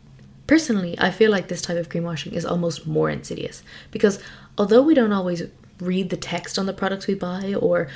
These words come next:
read the text on the website, we do always see the packaging or see the imagery. So we can feel that something is eco-friendly, and maybe even sometimes we'll pay a little extra for it, for being eco-friendly,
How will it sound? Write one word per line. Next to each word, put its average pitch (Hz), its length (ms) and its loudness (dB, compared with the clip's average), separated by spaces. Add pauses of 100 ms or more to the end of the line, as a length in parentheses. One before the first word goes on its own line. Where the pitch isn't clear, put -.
(260)
read 196 320 2
the - 60 -12
text 196 340 -6
on 175 80 -4
the 175 80 2
website, 202 460 0 (1040)
we 220 120 4
do 277 200 6
always 240 300 8
see 226 360 2
the 196 100 2
packaging - 480 -10
or 175 140 4
see 214 340 0
the 196 180 0
imagery. - 460 0 (160)
So 202 300 2 (460)
we 240 140 2
can 285 140 4
feel 247 480 2
that 180 180 -2
something 170 280 -6
is 175 120 -8
eco-friendly, 160 600 -2 (200)
and 190 180 2
maybe 277 460 4
even 202 220 2
sometimes 202 540 0 (120)
we'll 185 260 0 (120)
pay - 260 0
a 214 60 6
little 196 260 0
extra - 500 -4 (240)
for - 200 0
it, - 240 -2 (1000)
for 190 180 0
being 220 440 4
eco-friendly, - 680 -4